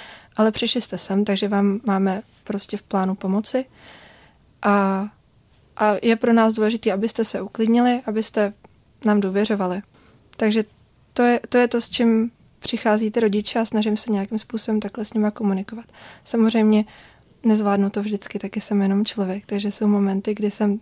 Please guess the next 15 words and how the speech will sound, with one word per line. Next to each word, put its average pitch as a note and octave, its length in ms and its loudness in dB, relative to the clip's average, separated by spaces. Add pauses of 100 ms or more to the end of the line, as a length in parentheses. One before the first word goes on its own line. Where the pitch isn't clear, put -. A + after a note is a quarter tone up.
(160)
odměřenější, G#3+ 1040 2 (120)
kom-, G#3+ 260 0
méně G#3+ 320 4
komunikativní, G#3 840 0 (800)
ale, G3+ 680 2 (760)
ale G3+ 300 2
ta G#3 140 -4
komunikace G3+ 600 -2
s - 80 -6
těma G3+ 220 0
rodičima G3+ 500 -4
je G3 60 -6
pro G3 160 -8
nás F#3 480 -6
opravdu G#3+ 380 -6